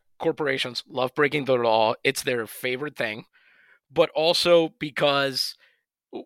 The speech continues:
they're, they've been around for decades now, and there's basically no way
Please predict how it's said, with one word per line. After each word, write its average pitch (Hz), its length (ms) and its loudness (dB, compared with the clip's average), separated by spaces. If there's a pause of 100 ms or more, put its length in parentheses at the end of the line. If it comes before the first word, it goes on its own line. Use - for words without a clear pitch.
they're, 156 460 0
they've 147 320 -4
been 170 140 4
around 151 580 2 (120)
for 131 260 -8
decades 131 640 -2
now, 110 420 -2 (600)
and 127 500 0 (100)
there's 143 380 -2
basically 160 480 2
no 143 320 0
way 131 640 0